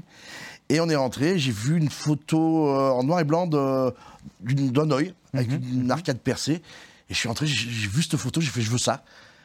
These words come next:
Speaker 1: Ma petite, ma camarade de l'époque m'a dit, « Mais ça va pas bien et tout. » C'est, « Non, non, mais je veux ça. » Et je l'ai fait, et, euh,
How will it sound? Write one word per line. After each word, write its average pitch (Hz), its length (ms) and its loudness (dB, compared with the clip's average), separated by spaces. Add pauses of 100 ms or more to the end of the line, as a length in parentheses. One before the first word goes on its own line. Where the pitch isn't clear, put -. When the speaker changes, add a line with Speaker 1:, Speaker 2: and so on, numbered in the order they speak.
(340)
Speaker 1:
Ma 95 100 -6
petite, 104 420 -4
ma 113 120 0
camarade 123 300 0
de 123 60 0
l'époque 117 300 0
m'a 110 80 -2
dit, « 101 80 -2
Mais 98 60 -2
ça 92 120 -6
va 82 60 -6
pas - 160 -4
bien 160 180 0
et 135 120 -2
tout. » 170 160 0
C'est, « 110 120 -6 (240)
Non, 143 80 2
non, 156 80 2
mais 175 120 2
je 95 60 -6
veux 110 80 -4
ça. » - 200 -10 (600)
Et 143 100 2
je 127 100 0
l'ai 131 80 2
fait, 175 480 0
et, 131 300 4
euh, 113 420 4